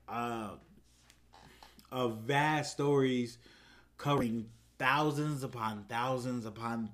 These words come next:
thousands of years. So he's got a lot of material he can use. But yeah, H B O Max leaving the theater release, day in, day out, app release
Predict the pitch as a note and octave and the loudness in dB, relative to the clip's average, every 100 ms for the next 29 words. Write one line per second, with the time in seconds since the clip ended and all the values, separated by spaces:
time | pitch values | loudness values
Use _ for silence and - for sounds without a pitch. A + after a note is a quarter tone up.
0 | - A#2+ D3 F3 D#3 C3+ A2+ A2 G2+ A#2 | -8 0 6 8 8 2 -4 -6 -6 -4
1 | G#2+ - - - - - - - - - | -6 -8 -16 -18 -20 -20 -20 -20 -20 -8
2 | G#2+ G#2+ A#2 A2+ A#2 A#2+ A#2 A#2+ D#3 F#3 | -4 -2 -4 -4 -4 -4 -4 -4 -2 0
3 | F#3+ G3 F3+ - - F3 C#3+ B2 A#2 B2 | -2 -4 -8 -10 2 4 6 6 4 0
4 | A#2+ B2 B2+ A2 - - - - - - | -4 -2 0 0 -2 -10 -14 -14 -14 -16
5 | - - - A#2+ C3 A#2+ - - - _ | -16 -18 -6 2 4 4 0 -12 -20 _
6 | _ - C#3+ C#3 C#3+ C#3 C3+ C3+ C3+ - | _ 2 2 4 2 4 2 0 -2 -4
7 | B2 C#3 C3+ C3 B2+ B2+ A#2+ A2+ - - | 2 4 4 4 2 2 0 -4 -8 -6
8 | - C#3 C#3 C3+ C3 B2+ C3 B2+ A#2 - | 0 2 2 2 2 2 2 0 -2 -8
9 | - - C#3 C3+ C3 A#2+ B2+ B2+ B2 A#2+ | -12 -6 0 2 2 0 0 0 0 -2
10 | A2+ - - A#2 - A#2 A#2 A#2 A#2 - | -4 -8 -12 -10 -8 -4 -2 -2 -4 -8